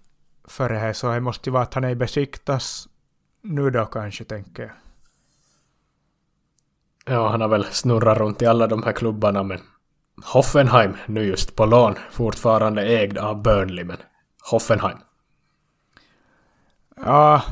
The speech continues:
Speaker 1: ja, ja, just det, ja. Nu har man ju kollat upp här i, i något skede också, men där får jag nog fel.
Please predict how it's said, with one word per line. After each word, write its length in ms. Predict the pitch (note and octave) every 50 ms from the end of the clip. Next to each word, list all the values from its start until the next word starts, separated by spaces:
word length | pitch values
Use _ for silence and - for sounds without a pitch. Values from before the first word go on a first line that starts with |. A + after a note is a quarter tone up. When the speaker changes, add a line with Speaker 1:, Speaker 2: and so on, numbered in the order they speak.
| - -
Speaker 1:
ja, 300 | - D3 D3 D3 D3 C#3+
ja, 240 | C3+ B2+ B2 A#2+ A#2+
just 300 | B2 C3 B2 - - -
det, 80 | C3+
ja. 220 | B2+ A#2+ A2+ A2 A2
Nu 100 | A2+ A#2
har 140 | B2 B2+ B2
man 160 | B2 A#2+ A#2+
ju 120 | A#2 G2+ - - - _ _ _ _ _ _ _ _ _ _ _ _ _ _ _ _ _ _
kollat 440 | - C#3 C3 B2+ B2 A#2+ A#2+ A#2
upp 140 | - _ -
här 100 | C#3 C3
i, 280 | A#2+ A2+ A2+ A2 - - -
i 60 | C3+
något 280 | C3 B2+ A#2+ A#2 -
skede 340 | - A#2+ A2+ G#2+ G#2+ G#2+ G2
också, 260 | G2 - - - -
men 160 | B2 A#2 A2+ A2+
där 360 | A#2+ A#2 A2+ G#2 - - - - - - - _ _ _ _ _ _ _ _ _ _ _ _ _ _ _ _ _ _ _ _ _ _ _ _
får 300 | - - D3 D3 C#3+ C#3
jag 60 | C#3
nog 160 | C#3 C3 A#2+
fel. 300 | - - C3+ B2 A2+ G#2+